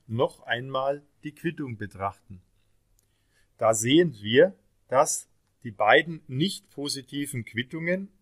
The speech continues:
bei den Bits D zwei und D drei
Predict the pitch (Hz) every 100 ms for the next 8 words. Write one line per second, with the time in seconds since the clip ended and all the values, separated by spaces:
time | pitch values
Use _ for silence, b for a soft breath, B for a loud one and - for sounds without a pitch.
0 | _ - 123 127 120 - 156 - - 117
1 | 110 - - 101 131 165 175 _ _ _
2 | _ _ _ _ _ - 123 127 - 113
3 | 104 95 95 107 156